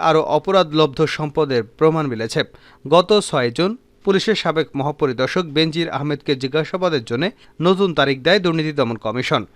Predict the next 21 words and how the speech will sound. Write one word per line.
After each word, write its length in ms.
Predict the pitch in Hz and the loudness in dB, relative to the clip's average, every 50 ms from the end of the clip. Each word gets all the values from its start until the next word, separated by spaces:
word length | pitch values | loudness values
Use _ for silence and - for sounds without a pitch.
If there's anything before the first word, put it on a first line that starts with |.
| _ _ _ | _ _ _
তেইশে 380 | - 190 208 226 - - 226 156 | 4 6 6 6 4 2 0 0
জুন 200 | 120 143 156 175 190 | 0 0 0 0 0
তাকে 300 | - 165 151 - - 147 123 113 | 0 0 0 0 0 -2 -2 -2
দুদকে 380 | 120 139 143 165 160 - 208 196 | -2 -2 0 0 0 0 0 -2
হাজির 260 | 156 160 151 151 170 160 | 0 -2 -2 -2 -2 -4
হতে 160 | 151 143 143 | -2 -4 -4
বলা 220 | 120 113 107 120 131 | -4 -2 0 2 2
হয়। 180 | 143 135 107 - _ - - - _ _ _ | 2 2 2 -2 _ -18 -20 -20 _ _ _
দুদকের 420 | - 135 165 165 196 190 202 202 185 | -4 -4 2 2 4 4 4 0 0
প্রধান 300 | - 190 165 180 190 202 180 | 0 -2 -2 -2 -2 -4 0
কার্যালয়ে 500 | - 151 139 131 - 147 160 185 208 165 | 0 0 0 2 0 0 2 2 0 0
এক 120 | 151 - | -4 -4
সংবাদ 320 | - - 151 139 139 143 139 | -4 -6 -6 -2 -2 -2 -2
সম্মেলনে 480 | - - 147 123 127 135 139 151 165 190 - | -2 -4 -4 -2 -2 -2 0 0 -2 -2 -2
এ 80 | 151 170 | -4 -4
তথ্য 220 | - 180 170 - - 143 | -4 -4 -6 -4 -6 -4
জানান 240 | 120 127 139 180 240 - _ _ - _ - | -4 -2 -4 -4 -4 -6 _ _ -20 _ -10
সংস্থাটির 640 | - - 170 175 185 - - 196 180 180 160 - | -2 -2 0 0 0 -2 -2 -4 -4 -2 -4 -2
সচিব 260 | - 151 - - 220 220 - _ - _ _ | -2 -2 0 0 -2 -2 -2 _ -20 _ _
খোরশেদা 420 | - 196 202 - - 202 175 170 | 0 0 0 2 0 0 2 2
ইয়াসমিন। 460 | 147 135 117 - - - 147 147 131 | 2 2 2 -2 -4 -2 0 0 0